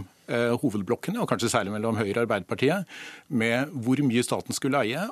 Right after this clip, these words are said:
og hvordan man skulle eie de bedriftene. Det tror jeg man må konstatere at man har lagt bak seg i dag,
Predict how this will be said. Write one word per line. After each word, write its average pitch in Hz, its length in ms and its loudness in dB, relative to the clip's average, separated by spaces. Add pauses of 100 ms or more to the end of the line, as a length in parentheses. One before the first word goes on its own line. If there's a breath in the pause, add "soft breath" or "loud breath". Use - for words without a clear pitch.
og 127 420 0
hvordan 110 460 -2
man 113 160 0
skulle 117 240 -2
eie 104 160 -2
de 95 100 -6
bedriftene. 101 460 -6 (720 loud breath)
Det 151 220 2
tror 202 100 4
jeg 156 80 6
man 135 80 6
må 139 240 6
konstatere 127 580 0
at 160 220 -2
man 123 160 2
har 135 460 0
lagt 120 360 -2
bak 107 440 -2
seg 139 180 2
i 143 60 4
dag, 208 240 -2